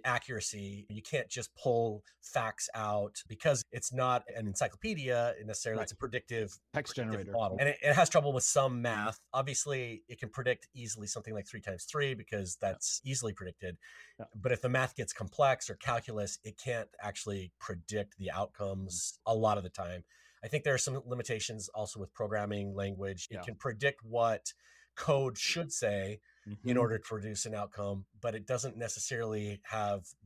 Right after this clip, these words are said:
Speaker 1: the thinking capacity to actually figure out, like, is this truly a bug or will it actually
Speaker 2: Yeah.
Speaker 1: do the thing that it's going to do? So maybe it's seventy, eighty percent there. Maybe it's more than that or a little bit less, but there are definitely those kinds of hangups. And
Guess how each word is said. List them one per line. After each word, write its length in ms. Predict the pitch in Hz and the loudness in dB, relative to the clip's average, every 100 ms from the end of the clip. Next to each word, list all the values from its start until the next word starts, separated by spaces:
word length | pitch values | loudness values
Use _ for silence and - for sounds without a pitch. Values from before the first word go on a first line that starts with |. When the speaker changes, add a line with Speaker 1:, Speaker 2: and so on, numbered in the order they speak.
| 87 | -2
Speaker 1:
the 320 | 104 98 92 - | 2 2 0 -4
thinking 240 | 175 196 117 | -6 -4 -6
capacity 480 | - 101 - 101 | -4 -2 -2 -6
to 100 | 98 | -2
actually 260 | 107 95 95 | -2 -2 -6
figure 220 | - 98 | -8 -2
out, 200 | 98 87 | 0 0
like, 180 | 92 85 _ | -2 -6 _
is 220 | 113 98 | -8 -6
this 180 | 95 - | -6 -8
truly 320 | - 98 90 | -8 -10 -10
a 80 | 82 | -2
bug 300 | 147 139 107 | 6 6 6
or 60 | |
will 200 | 87 98 | -2 -6
it 80 | 92 | -6
actually 300 | 92 - 90 | -6 -8 -10
Speaker 2:
Yeah. 60 | 87 | -8
Speaker 1:
do 160 | 104 101 | -8 -8
the 100 | 92 | -8
thing 340 | - 92 85 - - - - | -8 -10 -10 -16 -20 -20 -10
that 80 | 92 | -10
it's 80 | |
going 200 | - 98 | -4 -6
to 80 | 85 | -6
do? 180 | - 87 | -8 -8
So 380 | 82 131 110 - - - - | 0 2 2 2 -10 -12 -2
maybe 260 | 113 117 | 0 0
it's 160 | 104 - | 0 0
seventy, 400 | - 113 104 101 | 2 2 0 -6
eighty 140 | 98 | -6
percent 360 | 98 - 101 85 | -8 -6 -6 -6
there. 140 | 95 | -6
Maybe 200 | 98 110 | -4 -4
it's 100 | 101 | -4
more 220 | 107 101 | -2 -2
than 100 | 95 95 | -2 -2
that 280 | 95 90 - | -2 -2 -6
or 300 | - 101 92 87 | -10 -6 -6 -6
a 60 | |
little 180 | 98 92 | -8 -8
bit 80 | 90 | -6
less, 220 | 98 90 | -6 -4
but 140 | - 82 | -6 0
there 120 | 123 | 0
are 60 | |
definitely 720 | 113 131 135 156 127 117 110 - _ _ _ _ | 2 2 2 0 -4 -4 -4 -8 _ _ _ _
those 420 | 90 98 131 131 - | -10 2 4 4 0
kinds 300 | - 98 92 | -4 -6 -6
of 80 | |
hangups. 460 | 87 104 101 - - - | -6 -6 -6 -6 -8 -6
And 220 | 117 113 | -8 -8